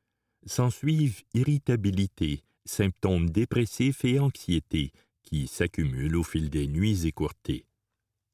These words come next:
Des populations vulnérables. Le docteur Simon Ducharme,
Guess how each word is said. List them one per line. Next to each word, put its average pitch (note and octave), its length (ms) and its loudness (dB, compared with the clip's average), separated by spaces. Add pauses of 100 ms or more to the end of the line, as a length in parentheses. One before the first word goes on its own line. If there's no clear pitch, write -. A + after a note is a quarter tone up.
(580)
Des D#2 340 0
populations D3 880 2
vulnérables. E2 1120 0 (920)
Le A2+ 280 4
docteur A#2+ 540 0
Simon E2 400 0
Ducharme, F#2 800 0